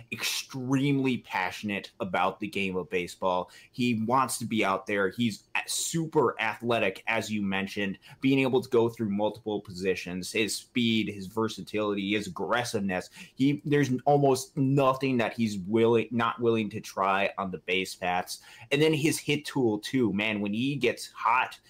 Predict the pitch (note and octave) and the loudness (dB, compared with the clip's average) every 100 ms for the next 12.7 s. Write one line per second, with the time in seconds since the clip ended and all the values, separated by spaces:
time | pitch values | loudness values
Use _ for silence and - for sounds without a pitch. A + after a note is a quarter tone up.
0 | _ - B2+ B2+ B2+ G#2+ - - _ G#2+ | _ -2 -2 2 2 2 -4 -14 _ 2
1 | G#2+ G2+ F#2 - A2 A2 G#2+ G2+ F#2 G#2 | 2 0 -6 0 2 2 0 0 0 -2
2 | G#2+ G2 F#2+ G2 A2 A#2 A#2+ G2 - G2+ | -2 -2 -2 2 4 4 4 0 -2 0
3 | A2+ A2 - _ _ - A2+ G2+ G2 F2 | 2 2 -4 _ _ -2 0 0 -4 -4
4 | F#2+ G2 G#2+ - A2+ F2+ - B2 A#2 G#2 | -2 0 -2 -2 -2 -2 -2 2 4 2
5 | - A#2 A#2+ - G#2 F2+ - - G#2 G#2 | 0 0 0 -2 -4 -4 -8 -4 0 2
6 | F#2+ F2 - - - - G#2+ G#2 F#2+ A#2 | 0 -6 -12 -20 -20 -4 0 2 2 2
7 | A#2+ A#2 C3 C#3+ C#3+ A#2 G#2+ - G#2 A2+ | 0 2 2 2 4 4 4 -2 -4 0
8 | A#2+ A#2+ B2 B2 A2+ G2+ A#2 B2 A#2 A2 | 0 0 0 0 -4 -2 -2 -2 -4 -4
9 | F#2 G2+ F#2 - G#2+ A#2 A2+ - A2 G#2 | -6 -8 -10 -8 -4 -2 -2 -4 -2 -2
10 | F2 - - A2 A2+ G#2+ - _ _ _ | -2 -2 0 2 2 0 -6 _ _ _
11 | A2 G2+ F#2+ F#2+ A2 G2+ G#2+ A2 G#2+ - | 0 4 2 2 -2 0 2 0 -2 -4
12 | G2 F#2+ - - - - F#2 | -6 -6 -10 -20 -10 -2 -2